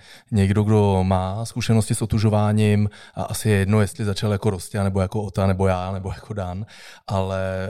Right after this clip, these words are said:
pokud vám někdo poradí, jak se předtím zahřát, že si vůbec máte zahřát, eh, potom s vámi půjde do vody, bude s vámi dýchat pomalu, strašně vám to pomůže.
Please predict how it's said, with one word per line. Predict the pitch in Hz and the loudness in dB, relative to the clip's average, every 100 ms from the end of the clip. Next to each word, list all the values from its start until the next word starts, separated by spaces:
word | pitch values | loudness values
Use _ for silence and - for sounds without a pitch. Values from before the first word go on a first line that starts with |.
| 101 | -10
pokud | 98 95 107 | -10 -8 -2
vám | 104 | 0
někdo | 101 110 | 2 2
poradí, | - 101 107 107 104 104 | 4 2 0 -6 -8 -6
jak | 98 - | -6 -6
se | 113 | -4
předtím | - 113 - 127 | -2 -2 0 0
zahřát, | 120 117 113 107 104 101 101 _ _ | 2 0 0 -2 -4 -10 -14 _ _
že | 110 - | -6 -4
si | 123 | -4
vůbec | 117 120 | -4 -4
máte | 120 107 107 | -2 -2 -2
zahřát, | 104 101 104 95 92 - - - - - | -2 0 -2 -2 -6 -12 -20 -20 -18 -10
eh, | 95 98 101 | -6 -6 -6
potom | - 101 107 101 | -4 0 2 2
s | - | 2
vámi | 101 101 | 0 0
půjde | 95 101 113 | 0 0 2
do | 113 | 0
vody, | 117 110 104 | -4 -4 -6
bude | 98 98 107 | -6 -8 -8
s | - | -6
vámi | 110 110 | -4 -2
dýchat | 104 95 117 107 | -4 -6 -6 -2
pomalu, | - 101 101 98 95 92 - - - | 0 0 0 -4 -10 -14 -18 -20 -14
strašně | - 110 101 110 | -6 -4 -2 0
vám | 101 101 | 0 0
to | 101 | 0
pomůže. | 92 92 90 | 0 -2 -4